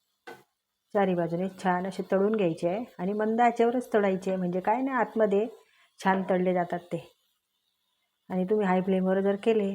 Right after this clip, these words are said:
तर काय होईल, वरच्या वर ते तळले जातील आणि आतमध्ये कच्चे राहतील. तर हे बघा, अशा प्रकारे छान सर्वीकडून व्यवस्थित ते तळून घ्यायचे आहे आपल्याला. तर हे बघा, अगदी मस्त असे आपले हे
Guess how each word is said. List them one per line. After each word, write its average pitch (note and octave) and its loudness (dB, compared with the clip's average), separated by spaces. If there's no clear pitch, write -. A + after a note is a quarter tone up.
तर G3+ -6
काय G3 -2
होईल, F#3 0
वरच्या G3 2
वर G3+ 4
ते G3 -2
तळले G3 2
जातील G3 0
आणि G3 -2
आतमध्ये F#3+ -4
कच्चे G#3 -4
राहतील. E3+ -6
तर F#3 -4
हे F#3 4
बघा, F3+ 0
अशा G3 -2
प्रकारे F#3+ 0
छान G3 0
सर्वीकडून F#3+ 2
व्यवस्थित G3 0
ते G3 -2
तळून G3+ 2
घ्यायचे F#3 0
आहे F3+ 0
आपल्याला. F#3+ -6
तर F#3+ 0
हे F#3 4
बघा, F3+ 0
अगदी E3+ -4
मस्त F#3 -4
असे F#3+ -2
आपले F#3 -4
हे F#3+ -2